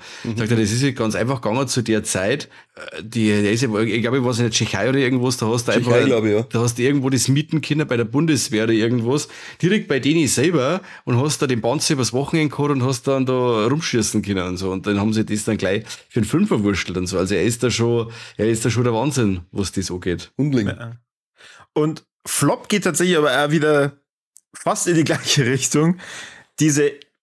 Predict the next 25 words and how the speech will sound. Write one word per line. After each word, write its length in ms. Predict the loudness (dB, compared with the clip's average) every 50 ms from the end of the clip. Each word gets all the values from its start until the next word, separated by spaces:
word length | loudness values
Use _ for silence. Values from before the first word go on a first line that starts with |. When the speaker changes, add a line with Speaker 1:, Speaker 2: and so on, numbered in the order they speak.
| _ _ _
Speaker 3:
animierte 1080 | -4 -2 2 2 4 4 4 4 4 2 2 2 2 4 4 4 4 4 4 4 2 2 0
oder 240 | 0 0 0 0 0
animierten 760 | 0 2 2 2 4 4 2 2 2 2 0 0 2 2
Szenen 560 | 2 2 4 4 4 4 4 4 2 2 0 0
von 240 | 0 0 0 0
dieser 640 | 2 2 2 2 2 2 4 4 4 4 4 2 2 0 -4 -8 -12 -14 -16 -20 _ _ _ _ _ _ _ _ _ _ _ _ _
anderen 520 | -10 -6 -4 0 0 2 2 2 2 0 0
Realität, 1000 | 2 2 2 2 2 4 4 2 2 2 0 0 2 2 2 2 0 -2 -2 -2
nein, 200 | -2 0 0 2
nicht 180 | 2 2 2
Realität, 680 | 2 2 2 4 4 4 4 2 2 2 0 0 0 0
von, 200 | 0 -2 -2 -2
von, 260 | -2 0 0 0 0
von 120 | 0 2
dieser 280 | 2 2 2 2 2 2
anderen 360 | 2 0 0 2 2 0 0
Zivilisation, 880 | 2 2 2 2 2 2 2 2 2 0 0 0 0 2 2 2 2 2
die 280 | 2 2 2 2 2
so 200 | 2 2 2 2
hochentwickelt 520 | 2 2 2 0 0 -2 -2 -4 -2 -2 -4
ist 120 | -2 0
und 80 | 0 0
was 140 | 0 0 0
weiß 140 | -2 0
ich, 180 | 2 0 0 0